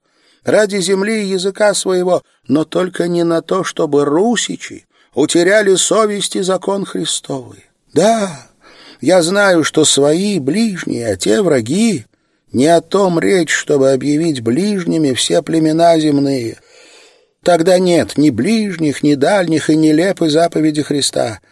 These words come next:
Я достаточно искушён в богословии, но речь о том, чтобы даже воюя с врагами не потерять себя, своего лица и своих убеждений. Ты понимаешь это?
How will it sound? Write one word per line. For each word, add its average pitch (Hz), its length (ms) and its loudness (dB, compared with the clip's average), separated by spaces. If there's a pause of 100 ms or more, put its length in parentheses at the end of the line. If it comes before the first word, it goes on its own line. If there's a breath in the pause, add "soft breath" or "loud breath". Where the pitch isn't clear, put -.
(320 soft breath)
Я 254 180 2
достаточно 220 720 0
искушён 165 560 0
в 139 60 -6
богословии, 143 760 0 (420)
но 127 220 2
речь 208 320 0
о 143 100 0
том, 190 560 0 (300 soft breath)
чтобы 131 380 0
даже 175 380 4
воюя 170 640 4
с - 120 -2
врагами 143 600 2
не 156 160 2
потерять 151 680 0
себя, 190 800 -6 (280 soft breath)
своего 127 600 4
лица 190 560 2
и 190 140 -2
своих 123 480 0
убеждений. 214 640 0
Ты 202 180 -2
понимаешь 190 760 0
это? - 440 -6